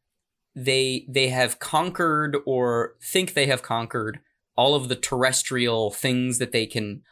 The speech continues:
all of the conquests and mountains that exist have been conquested and mountained.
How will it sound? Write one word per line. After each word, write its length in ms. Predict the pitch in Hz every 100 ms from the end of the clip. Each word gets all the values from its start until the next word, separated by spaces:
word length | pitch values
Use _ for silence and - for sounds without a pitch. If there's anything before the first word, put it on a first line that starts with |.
| _
all 140 | 170 202
of 80 |
the 100 | 160
conquests 680 | 147 156 165 180 175 180 -
and 140 | 120
mountains 420 | 110 143 160 160 151
that 120 | 131
exist 640 | 87 117 117 147 - - - _
have 240 | 131 120 120
been 420 | 131 120 110 - _ _
conquested 640 | - 123 123 156 - 156 139
and 240 | 120 104
mountained. 680 | 110 127 127 107 101 113 113